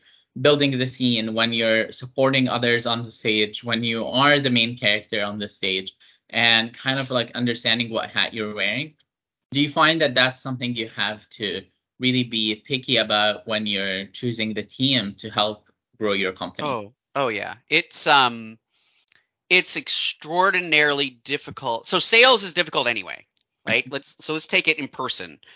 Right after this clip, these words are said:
Speaker 2: Um, you know, if I'm sitting in front of you, I can read the room, I can read your body language, I can read your
Speaker 1: Mm-hmm.
Speaker 2: intonations of your voice quite readily. You can read mine, you know, shock and awe, reactions, et cetera. Um,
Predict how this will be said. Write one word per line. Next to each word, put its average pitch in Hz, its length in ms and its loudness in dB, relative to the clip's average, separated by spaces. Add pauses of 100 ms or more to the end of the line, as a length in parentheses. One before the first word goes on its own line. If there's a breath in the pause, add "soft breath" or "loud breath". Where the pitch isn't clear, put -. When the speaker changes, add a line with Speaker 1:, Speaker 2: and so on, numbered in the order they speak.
(280 soft breath)
Speaker 2:
Um, 113 300 6
you 135 80 0
know, 120 60 4
if 113 100 0
I'm 175 220 6
sitting 180 240 0
in 151 80 -2
front 151 260 2
of 139 60 2
you, 131 200 0
I 117 80 4
can 120 160 -10
read 110 180 -10
the 113 80 -8
room, 156 460 0
I 120 60 2
can 117 140 -8
read 113 140 -10
your 110 80 -14
body 139 300 4
language, 123 640 0
I 104 60 -4
can 107 180 -12
read 117 220 -8
your 110 100 -10
Speaker 1:
Mm-hmm. 123 120 -2
Speaker 2:
intonations 110 500 -8
of 110 60 -10
your 104 100 -6
voice 127 460 0
quite 113 260 0
readily. 120 500 2 (320 loud breath)
You 143 200 0
can 135 220 -6
read 113 200 -2
mine, 135 540 8
you 117 80 -2
know, 107 180 0
shock 147 380 2
and 101 100 -6
awe, 135 240 4
reactions, 123 640 0
et - 80 -14
cetera. 113 400 -2 (480 loud breath)
Um, 123 420 6